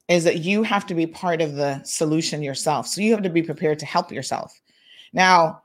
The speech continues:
we're all at different levels in terms of being able to help ourselves. That's why there are resources such as the Women's Crisis Center. And I saw someone making a comment about them over the weekend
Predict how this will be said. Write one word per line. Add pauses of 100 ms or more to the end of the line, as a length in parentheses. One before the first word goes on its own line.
(840)
we're
all
at
different
levels (140)
in
terms
of
being
able
to
help
ourselves. (340)
That's
why
there
are
resources
such
as
the
Women's
Crisis
Center. (640)
And
I
saw
someone
making
a
comment
about
them
over
the
weekend